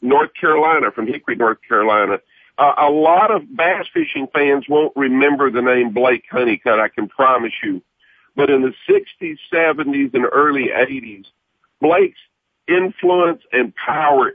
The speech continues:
in the fishing industry was second to none, not only as a tournament angler. Uh, today, he still holds the record for the heaviest overall weight in a Bassmaster tournament, which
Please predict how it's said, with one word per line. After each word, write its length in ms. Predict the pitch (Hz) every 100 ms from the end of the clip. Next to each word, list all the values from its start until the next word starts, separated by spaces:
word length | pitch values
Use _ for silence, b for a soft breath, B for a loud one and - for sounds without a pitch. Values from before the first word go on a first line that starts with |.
| -
in 180 | 151
the 100 | 151
fishing 460 | - 156 156 - 131
industry 800 | 117 139 131 131 - 127 120 110 _ b b
was 140 | 113 123
second 400 | - 147 - 127 -
to 80 |
none, 340 | 123 127 117 110 _ -
not 280 | 151 196 208
only 260 | 196 175
as 120 | 139 -
a 80 | 107 -
tournament 320 | 143 123 113
angler. 540 | 123 135 127 92 73 - _ b b b
Uh, 280 | 117 113 110 -
today, 440 | 143 131 175 180
he 160 | 147 139 -
still 200 | 170 151
holds 340 | 147 139 117
the 80 | 123
record 460 | 117 135 139 127 101
for 100 | 120
the 120 | 110
heaviest 840 | 110 151 180 190 131 107 107 - - _ _ b b b b -
overall 840 | 165 160 156 147 139 147 156 147
weight 440 | 131 135 143 135 -
in 160 | 120
a 60 | 113
Bassmaster 880 | 113 139 139 - 135 135 139 - 117 -
tournament, 460 | 143 135 110 101 - _
which 240 | 107 117